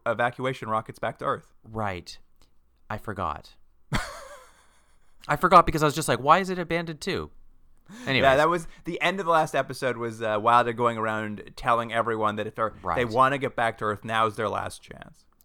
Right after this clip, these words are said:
Speaker 2: Right, right.
Speaker 1: And, uh, it turns out most people took them up on that offer.
Speaker 2: Mm-hmm. Yeah, 'cause there's,
Speaker 1: Ye-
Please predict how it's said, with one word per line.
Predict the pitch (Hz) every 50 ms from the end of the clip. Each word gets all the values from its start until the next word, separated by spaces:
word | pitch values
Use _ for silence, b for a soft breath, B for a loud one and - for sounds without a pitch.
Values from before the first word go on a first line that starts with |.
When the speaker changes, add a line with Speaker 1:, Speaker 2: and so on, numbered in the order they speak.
| _ -
Speaker 2:
Right, | - 76 - - - - - _ _
right. | - - -
Speaker 1:
And, | 123 123 123 113
uh, | 113 120 117 110 107
it | 104 110
turns | - 185 160 151 220
out | 214 175 - - _ _ _ _ _
most | 135 139 180 285 349 - -
people | - 127 - 117 -
took | - 143 -
them | - 190
up | 247 - -
on | 117 107
that | 98 98
offer. | 98 98 95 - - 107
Speaker 2:
Mm-hmm. | 135 139 160 143 101 82 73 - _ _ _ _ _ _ _ _ _ _
Yeah, | - 123 120 117
'cause | 127 117
there's, | 139 131 147
Speaker 1:
Ye- | 143